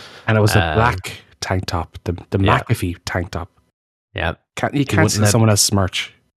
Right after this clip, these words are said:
Speaker 2: And he wouldn't let two other wrestlers go out there in anywhere similar gear. He's made wrestlers cut their hair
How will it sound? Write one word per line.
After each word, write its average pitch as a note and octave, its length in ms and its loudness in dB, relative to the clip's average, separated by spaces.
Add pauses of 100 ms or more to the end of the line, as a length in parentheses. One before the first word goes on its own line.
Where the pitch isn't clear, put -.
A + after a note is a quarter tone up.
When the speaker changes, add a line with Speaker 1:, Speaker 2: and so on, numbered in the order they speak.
(200)
Speaker 2:
And A2 140 0
he A#2+ 80 4
wouldn't C3 180 0
let B2 140 2
two B2+ 180 4
other A2 140 4
wrestlers G2 340 -2
go F2+ 140 -2
out F2+ 160 0
there F2 140 0
in F#2 100 0
anywhere F#2+ 340 0
similar E2+ 440 -2
gear. D#2+ 240 -2
He's G#2+ 200 -4
made B2+ 220 2
wrestlers A2+ 400 0
cut - 240 -4
their F#2+ 140 0
hair G2 360 2